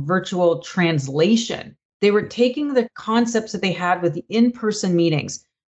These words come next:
sort of very heavy agenda with a lot of topics, a lot of presentations in a six or eight hour meeting, and simply translating that virtually. They took the synchronous virtual platform that we had.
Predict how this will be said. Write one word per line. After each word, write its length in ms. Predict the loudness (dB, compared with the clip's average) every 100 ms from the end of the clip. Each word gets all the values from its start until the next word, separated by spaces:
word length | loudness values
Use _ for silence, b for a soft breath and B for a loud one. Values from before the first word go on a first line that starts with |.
| 0
sort 120 | 2
of 160 | 2
very 320 | 0 2 2 0
heavy 260 | -2 -2
agenda 420 | 0 2 2 0 -2
with 120 | -2
a 60 | 0
lot 240 | 2 2
of 60 | 0
topics, 420 | -2 -2 -2 -6
a 60 |
lot 200 | -2 0
of 140 | 0 -2
presentations 880 | -4 -2 -2 -2 0 0 0 -2 -6 _ _ -2
in 80 | 0
a 80 |
six 400 | 0 2 2 2 0
or 240 | 2 2 0
eight 240 | -2 0 0
hour 300 | 2 2 2
meeting, 540 | 2 2 2 -2 -6 _ _ -2
and 160 | 0
simply 600 | 0 0 0 0 -2 -2 -6
translating 800 | -2 0 0 0 -2 0 0 2
that 300 | 0 -2 -8 _
virtually. 800 | -2 2 2 0 0 0 -2 -6 _ _ _ -2
They 120 | 0
took 240 | 0 0
the 80 | -2
synchronous 560 | -2 0 0 2 0 0
virtual 380 | -2 0 -2
platform 560 | 0 0 0 0 -2 0
that 120 | 0
we 100 | -2
had. 400 | -2 -2 -2 -4